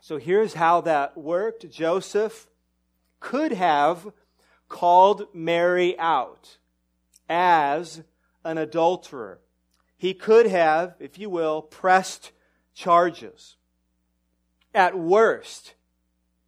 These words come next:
think about this. At worst, in this society,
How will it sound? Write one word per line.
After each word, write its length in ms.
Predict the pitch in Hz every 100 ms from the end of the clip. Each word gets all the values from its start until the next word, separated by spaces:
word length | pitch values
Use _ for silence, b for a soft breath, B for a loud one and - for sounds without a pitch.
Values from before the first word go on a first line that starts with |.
| _
think 160 | - 185
about 320 | 151 131 -
this. 440 | 127 113 - - _ _ _ _ _ _ _ b b b -
At 260 | 170 165
worst, 520 | 156 214 240 165 -
in 200 | 175 156
this 180 | 160 196
society, 880 | - 240 - 214 214 233 254 262 254